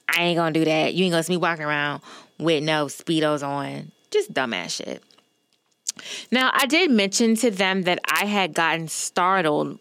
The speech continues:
on the beach because I didn't expect to see titties on the beach. Like,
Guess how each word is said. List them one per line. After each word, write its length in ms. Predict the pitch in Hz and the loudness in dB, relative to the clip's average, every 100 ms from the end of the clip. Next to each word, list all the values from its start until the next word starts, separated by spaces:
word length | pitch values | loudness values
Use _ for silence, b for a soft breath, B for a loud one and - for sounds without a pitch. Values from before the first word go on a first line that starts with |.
| _ | _
on 160 | 160 185 | -2 0
the 80 | 226 | 0
beach 380 | 220 208 - - | 2 2 0 -2
because 600 | 185 - 190 175 170 160 | 0 2 2 4 2 0
I 140 | - 170 | -2 0
didn't 500 | 165 180 180 175 - 185 | 2 2 0 -4 -6 -6
expect 420 | - - 175 - | -6 -4 -4 -4
to 80 | 165 | -6
see 420 | - 170 156 151 b b b b - | -2 0 0 -4 b b b b -6
titties 320 | - 175 160 | -2 0 0
on 120 | 156 | -4
the 60 | 143 | -4
beach. 380 | 139 98 - - B B B | -6 -8 -10 -14 B B B
Like, 320 | 160 156 147 | 0 0 -2